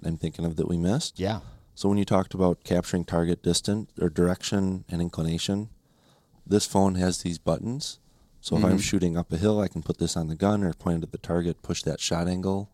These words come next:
Speaker 1: icon. That's twenty-six degrees.
Speaker 3: Oh.
Speaker 1: If I wanna know, so the target's this way, what direction the world is at? Click that, three hundred twenty degrees. So kinda northwest, right? So
Speaker 3: So
Speaker 1: I can capture my,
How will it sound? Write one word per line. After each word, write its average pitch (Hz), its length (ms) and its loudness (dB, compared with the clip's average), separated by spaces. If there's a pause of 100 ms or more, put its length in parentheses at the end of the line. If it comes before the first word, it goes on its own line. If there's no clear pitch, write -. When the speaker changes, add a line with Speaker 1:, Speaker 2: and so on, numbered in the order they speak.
Speaker 1:
icon. 107 500 -4 (640)
That's 90 220 2
twenty-six 87 480 0
degrees. - 460 -6 (360)
Speaker 3:
Oh. 139 240 2 (440)
Speaker 1:
If - 120 -4
I 90 120 6
wanna 95 240 6
know, 90 340 4
so - 140 0
the 85 80 4
target's 90 340 2
this - 220 2
way, 113 100 6
what 87 180 2
direction 85 380 -2
the 82 60 0
world 85 260 2
is 95 140 0
at? 101 240 2 (680)
Click - 220 -2
that, 92 300 4 (220)
three 92 140 2
hundred 87 180 2
twenty 87 200 0
degrees. - 440 -6 (500)
So 78 320 0 (100)
kinda 80 340 -2 (360)
northwest, 85 640 0 (880)
right? 92 260 2 (440)
So - 180 4
Speaker 3:
So 76 40 6
Speaker 1:
I 104 100 6
can 104 200 -2
capture 98 460 2
my, 82 360 2